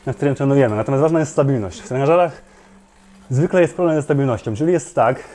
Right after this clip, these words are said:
że jedziemy sobie dwadzieścia minut, trzydzieści minut i generalnie moc jest pokazywana dobrze.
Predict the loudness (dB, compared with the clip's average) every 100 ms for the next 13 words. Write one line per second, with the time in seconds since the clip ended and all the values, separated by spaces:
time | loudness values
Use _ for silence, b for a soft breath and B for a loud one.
0 | B -4 0 0 -2 B B B B B
1 | B B _ 2 4 4 4 2 2 0
2 | 0 0 -2 -2 -2 -2 0 0 0 -2
3 | B B -4 0 4 4 4 4 2 0
4 | B B B B B 2 2 2 -2 2
5 | 2 4 4 2 0 -4